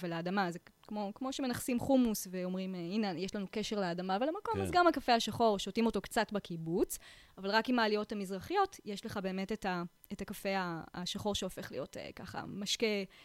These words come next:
Speaker 1: בן בית בכל בית, אה, ישראלי.
Speaker 2: Mm.
Speaker 1: אחר כך יש לך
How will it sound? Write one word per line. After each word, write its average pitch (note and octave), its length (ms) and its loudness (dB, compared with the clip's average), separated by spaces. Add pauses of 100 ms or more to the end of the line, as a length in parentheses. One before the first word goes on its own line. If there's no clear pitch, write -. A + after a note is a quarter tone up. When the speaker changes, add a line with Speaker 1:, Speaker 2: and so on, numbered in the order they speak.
(140)
Speaker 1:
בן G#3+ 340 2
בית F#3+ 360 2
בכל F3+ 220 -2
בית, E3 380 -4
אה, - 240 -8
ישראלי. F3+ 540 -4 (360)
Speaker 2:
Mm. - 100 -4
Speaker 1:
אחר A3 120 2
כך G#3+ 140 -6
יש G#3 160 -2
לך G#3 180 0